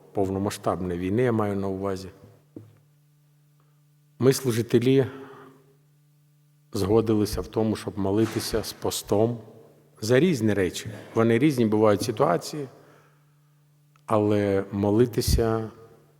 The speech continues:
за три такі важні речі. І я вважаю їх дуже важливими для себе. Це буде мати відношення і до тринадцятого вірша.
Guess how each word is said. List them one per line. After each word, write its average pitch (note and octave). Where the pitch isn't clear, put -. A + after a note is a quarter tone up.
за G2
три B2
такі G#2+
важні G2+
речі. F#2
І F#2+
я A#2+
вважаю G2+
їх A2
дуже A#2+
важливими G2+
для F#2
себе. E2+
Це D#3
буде C3
мати A#2+
відношення G2+
і G#2
до F#2+
тринадцятого G2
вірша. F2+